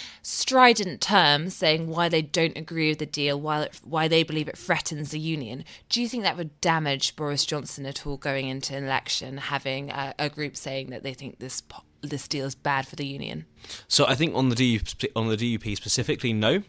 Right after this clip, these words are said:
Speaker 2: Um, I think, uh, you know, s-, polls have shown that voters care much more about Brexit being delivered than any of the details, including on Northern Ireland. Quite frankly, you know, voters, uh, on the sort of, uh, British, British mainland, so to speak, do not have Ireland in the top, at the top of their minds when it comes to voting.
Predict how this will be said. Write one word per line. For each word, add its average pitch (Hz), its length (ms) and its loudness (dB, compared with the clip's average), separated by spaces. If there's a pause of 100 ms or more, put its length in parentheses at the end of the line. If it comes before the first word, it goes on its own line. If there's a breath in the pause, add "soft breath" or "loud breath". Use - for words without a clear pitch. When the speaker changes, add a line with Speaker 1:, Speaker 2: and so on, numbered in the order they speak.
Speaker 2:
Um, 104 400 0
I 95 140 -2
think, 107 240 -4
uh, 98 240 2
you 98 80 0
know, 90 100 -6
s-, - 120 0
polls 107 280 0
have 95 120 0
shown 95 360 2
that 92 200 -4
voters 98 440 -2 (300 loud breath)
care 110 160 0
much 107 240 -2
more 98 140 -4
about 98 240 0
Brexit - 320 -4
being 98 180 -2
delivered 127 400 2
than 110 100 2
any 101 140 2
of 95 120 -4
the 104 60 -4
details, 123 540 2
including 101 680 0 (300 loud breath)
on 107 180 0
Northern 101 260 0
Ireland. 117 340 2
Quite 117 220 2
frankly, 123 540 0
you 104 80 -4
know, 98 100 -2
voters, 104 480 0
uh, 95 400 0
on 101 160 -2
the 95 80 -4
sort 95 140 -4
of, 92 120 -6
uh, 95 100 -2
British, 101 300 -4
British 113 260 -2
mainland, 117 420 0
so 113 100 0
to 104 60 -2
speak, 127 320 -2
do 113 100 -2
not 107 180 -2
have 101 140 -2
Ireland 98 380 0
in 92 60 -6
the 95 60 -4
top, - 240 -8
at 104 120 -4
the - 40 -8
top - 200 -4
of - 40 -12
their 95 140 0
minds 110 280 -2
when 110 80 -6
it - 60 -10
comes 104 200 -6
to 101 60 -10
voting. 110 320 -2